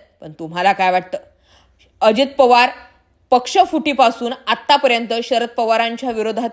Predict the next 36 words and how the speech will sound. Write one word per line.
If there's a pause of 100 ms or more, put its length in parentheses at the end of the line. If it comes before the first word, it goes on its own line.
केलेल्या
स्टेटमेंटमुळे (320)
बऱ्याचशा
प्रमाणावरती
बॅकफुटला
गेलेत
का? (440)
आणि
त्याच (460)
घांगशामध्ये (240)
एक
एक
चूक
ते
करत
आलेत (320)
आणि
आता
पवारांचं
वय
काढून (240)
आणि
ते
त्यांची
शेवटची
निवडणूक
कधी
असणार
आहे (320)
हे
वक्तव्य
करून (340)
त्यांनी
नव्याण्णव
चुका
केल्यात